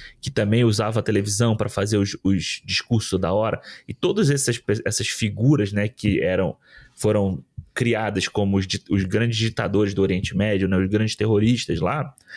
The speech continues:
elas sempre tiveram esse trabalho de televisão, né? O, os discursos do Osama Bin Laden, que a C N N, esses canais passavam o tempo inteiro na televisão, né? Todo mundo conhece-, passou a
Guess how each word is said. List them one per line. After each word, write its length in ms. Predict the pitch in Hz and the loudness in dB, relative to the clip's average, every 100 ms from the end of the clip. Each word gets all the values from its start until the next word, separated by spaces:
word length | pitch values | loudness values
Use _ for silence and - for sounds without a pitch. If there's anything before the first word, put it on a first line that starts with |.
| - - | -16 -4
elas 240 | 107 110 | 0 0
sempre 320 | - 147 175 165 | 0 0 -2 -8
tiveram 540 | _ 127 120 151 139 | _ -2 -2 0 2
esse 180 | 131 - | 2 0
trabalho 380 | 110 101 90 92 | -2 -2 0 -2
de 80 | 95 | 0
televisão, 640 | 98 92 98 95 87 64 _ _ - _ | 0 0 -2 -2 -2 -2 _ _ -20 _
né? 160 | - 92 | 0 2
O, 320 | 92 92 80 - | 4 2 -2 -4
os 240 | 87 92 92 | 0 0 0
discursos 500 | 98 - 160 139 113 | -4 0 2 2 2
do 100 | 98 | 2
Osama 260 | 107 107 | 2 0
Bin 160 | 98 92 | 0 0
Laden, 360 | 90 104 87 | 0 0 -2
que 300 | 78 - 87 - | -4 0 -2 -2
a 220 | 90 82 - - - - | -6 -6 -8 -20 -20 -8
C 220 | - 107 | -4 -2
N 180 | 104 95 | 0 2
N, 300 | 104 117 104 | 2 0 0
esses 220 | 92 - | 0 -2
canais 300 | - 98 98 | -4 -2 -2
passavam 560 | - 98 - - 117 113 | -2 -4 -2 -2 0 -2
o 40 | |
tempo 280 | 104 110 101 | 0 -2 -2
inteiro 360 | 98 - 110 101 | -4 0 0 0
na 140 | 101 | -2
televisão, 600 | 101 92 90 71 98 110 | 0 -2 -2 -2 0 2
né? 100 | 101 95 - - | 0 -4 -12 -2
Todo 220 | 123 123 | 0 2
mundo 260 | 120 127 120 | 2 0 0
conhece-, 400 | 120 110 - - | 0 2 0 -4
passou 360 | 98 - 135 | -4 -2 -2
a 100 | 123 | -2